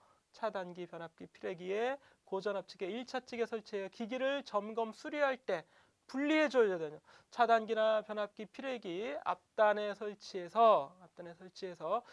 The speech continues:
요런 것들, 요런 것들을 이제 점검할 때, 에, 분리할 때 쓰는 거죠. 자, 이것은 다른 개폐기가 전류 개폐 기능을 가지고 있는 반면에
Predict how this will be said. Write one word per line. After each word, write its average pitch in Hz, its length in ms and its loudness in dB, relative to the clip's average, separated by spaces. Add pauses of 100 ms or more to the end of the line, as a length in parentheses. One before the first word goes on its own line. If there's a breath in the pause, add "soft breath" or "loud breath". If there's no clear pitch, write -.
(280 loud breath)
요런 269 220 2
것들, 175 520 -2
요런 180 160 -8
것들을 180 380 -6
이제 170 200 -8
점검할 190 560 -4
때, 262 400 0 (160)
에, 156 180 -20 (520)
분리할 202 360 -4
때 165 120 -12
쓰는 220 260 -10
거죠. 185 400 -2 (840 loud breath)
자, 180 140 2
이것은 220 420 4
다른 202 320 2
개폐기가 202 640 2
전류 202 420 -4
개폐 190 360 -4
기능을 196 280 -6
가지고 190 380 -6
있는 185 260 -8
반면에 160 720 -6